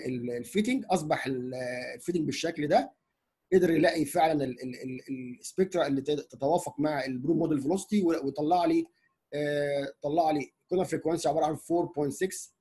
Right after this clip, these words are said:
والفلات بارت عباره، الفلات بارت عباره عن ثري بوينت ثري ثري سفن، آه، ten to the minus six. تمام؟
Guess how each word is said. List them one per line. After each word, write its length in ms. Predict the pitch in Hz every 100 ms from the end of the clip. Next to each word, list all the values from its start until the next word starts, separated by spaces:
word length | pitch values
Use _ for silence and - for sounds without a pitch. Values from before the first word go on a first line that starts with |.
| -
والفلات 320 | 143 170 -
بارت 160 | 160 -
عباره، 180 | 123 - -
الفلات 220 | 151 156
بارت 180 | 160 143
عباره 160 | 151
عن 100 | 147 - 135 139
ثري 220 | - 165
بوينت 260 | 165 147 143
ثري 220 | 139 147
ثري 260 | - 151
سفن، 380 | 147 160 156 143 - _ _ _ _ _ _ _ _ _ _ _
آه، 180 | 139 139 170
ten 40 |
to 160 | 156 147
the 80 |
minus 300 | 143 165 170 160 -
six. 320 | - - - _ _ _ _ _ _ _ _ _ _ _ _ _ _ _ _ _ _ _
تمام؟ 400 | 139 220 294 -